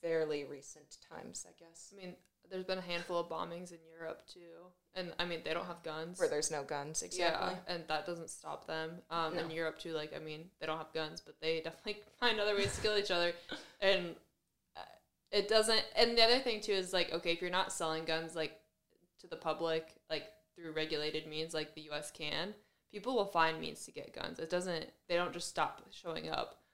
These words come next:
Speaker 2: They're just gonna come from abroad, and they're gonna come from other places, and they're gonna come off the black market.
Speaker 1: Yeah, the black
Speaker 2: They won't have
Speaker 1: market.
Speaker 2: serial numbers. They're not gonna be traceable. It's like,
Speaker 1: It's pretty sketchy.
Speaker 2: <laughs> It's pretty sketchy, but, like,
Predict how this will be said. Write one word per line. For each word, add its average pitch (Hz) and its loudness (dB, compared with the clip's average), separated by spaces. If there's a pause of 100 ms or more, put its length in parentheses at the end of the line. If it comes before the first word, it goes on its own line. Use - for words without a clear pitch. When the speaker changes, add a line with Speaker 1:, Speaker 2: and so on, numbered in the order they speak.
(120)
Speaker 2:
They're 170 -4
just 170 -4
gonna 175 0
come 160 -6
from 160 -6
abroad, - -2
and 151 -4
they're 156 -4
gonna 151 -6
come 160 -14
from 165 -8
other 160 0
places, 160 -8
and 156 -20
they're 160 -14
gonna 156 -8
come 156 -8
off 156 -8
the 165 -12
black - -6
market. 165 -6
Speaker 1:
Yeah, 170 2
the - -6
black 156 -8 (100)
Speaker 2:
They 165 0
won't 170 4
have 160 2
Speaker 1:
market. 165 0
Speaker 2:
serial 175 2
numbers. 170 -2
They're 160 -8
not 165 -10
gonna - -14
be - -
traceable. 175 0
It's 160 -6
like, 160 -8 (640)
Speaker 1:
It's - -20
pretty - 0
sketchy. - 0 (120)
Speaker 2:
<laughs> - -20 (440)
It's 277 4
pretty 294 4
sketchy, 262 6
but, 185 6
like, 214 8